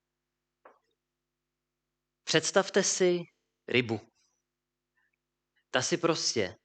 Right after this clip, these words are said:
plave, hledá jídlo, snaží se přežít. A teď si zkuste představit, jak byste té ryby, rybě vysvětlili, co je to voda. Asi by vám řekla, „Jaká voda?“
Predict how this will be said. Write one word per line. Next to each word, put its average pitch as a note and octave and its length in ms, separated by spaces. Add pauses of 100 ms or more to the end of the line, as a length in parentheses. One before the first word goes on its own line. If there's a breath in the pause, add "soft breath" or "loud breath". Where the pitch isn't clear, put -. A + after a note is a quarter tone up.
(180)
plave, D#3+ 480 (440)
hledá C#3+ 420
jídlo, C3 440
snaží C#3 420
se C#3+ 160
přežít. B2+ 560 (920 soft breath)
A - 60
teď C3 180
si G3 100
zkuste - 320
představit, C#3 600 (680 soft breath)
jak D3+ 260
byste G3+ 340
té G3 260
ryby, F3+ 300 (200)
rybě D#3+ 420
vysvětlili, B2 800 (720)
co D#3+ 540
je C3+ 220
to C3+ 380 (100)
voda. A2 400 (1160)
Asi - 180
by A2+ 120
vám A2+ 200
řekla, A2+ 300 (840)
„Jaká G#2+ 360
voda?“ A#2+ 380